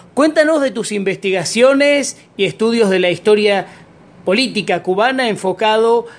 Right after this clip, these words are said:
en la era republicana, mil novecientos dos, mil novecientos cincuenta y nueve,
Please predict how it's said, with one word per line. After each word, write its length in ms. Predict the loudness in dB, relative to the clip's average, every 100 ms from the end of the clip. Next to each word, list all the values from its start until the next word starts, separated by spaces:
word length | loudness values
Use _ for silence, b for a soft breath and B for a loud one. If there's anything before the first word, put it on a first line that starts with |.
| B -8
en 140 | -2 0
la 80 | 0
era 200 | 2 0
republicana, 600 | 0 0 -2 0 0 2
mil 240 | 2 2
novecientos 560 | 2 2 2 0 0 0
dos, 220 | 2 2
mil 180 | 2 2
novecientos 540 | 2 2 0 0 -2
cincuenta 340 | -2 -2 -2 0
y 60 |
nueve, 480 | 2 2 4 2